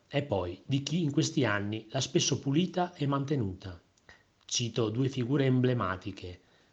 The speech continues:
uno locale, come Arcangelo Conedera, il Cangelin, che spesso a colpi di cazzuola e malta ha cercato di tappare qualche crepa,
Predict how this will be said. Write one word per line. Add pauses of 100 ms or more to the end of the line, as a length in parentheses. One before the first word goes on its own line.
(120)
uno
locale,
come
Arcangelo
Conedera,
il
Cangelin, (300)
che
spesso
a
colpi
di
cazzuola
e
malta
ha
cercato
di
tappare
qualche
crepa,